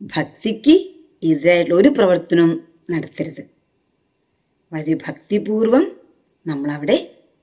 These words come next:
പ്രവേശിക്കണം. അതുപോലെ തന്നെ നമ്മൾ ദേവാലയത്തിലായിരിക്കുന്ന സമയത്ത് വളരെ ഭക്തിപൂർവ്വം മാത്രമേ നമ്മളവിടെ ചെലവഴിക്കാവൂ. മനസ്സിലായോ മക്കൾക്ക്? ഉം?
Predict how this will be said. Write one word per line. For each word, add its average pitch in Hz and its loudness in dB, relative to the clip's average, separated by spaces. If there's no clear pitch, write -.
പ്രവേശിക്കണം. 143 -8
അതുപോലെ 156 -6
തന്നെ 190 -2
നമ്മൾ 156 0
ദേവാലയത്തിലായിരിക്കുന്ന 165 -2
സമയത്ത് 185 0
വളരെ 156 -2
ഭക്തിപൂർവ്വം 190 -2
മാത്രമേ 180 0
നമ്മളവിടെ 156 0
ചെലവഴിക്കാവൂ. 151 -8
മനസ്സിലായോ 254 2
മക്കൾക്ക്? 202 2
ഉം? 285 6